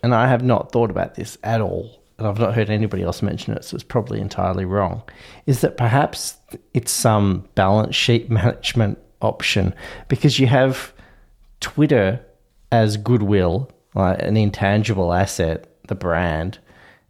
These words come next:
You get rid of that, and suddenly you offload a lot of goodwill from a balance sheet, so the valuation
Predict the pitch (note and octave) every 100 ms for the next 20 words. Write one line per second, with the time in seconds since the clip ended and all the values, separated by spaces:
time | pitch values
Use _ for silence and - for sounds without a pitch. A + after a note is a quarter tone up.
0 | _ _ - A#2+ A#2 C#3 - B2 G#2 G2
1 | F#2 E2 A2 A2 - A#2 A#2+ G#2+ F#2+ G2+
2 | - A2 - - G#2 G2 F#2+ E2+ F2+ G2
3 | F#2+ G#2 - G#2 G2 G2 F#2+ G2 F#2+ F#2+
4 | G2+ B2+ - F#3 G3+ - - - A2+ G2+
5 | G2+ G2 G2+ F2+ F#2+ - B2 B2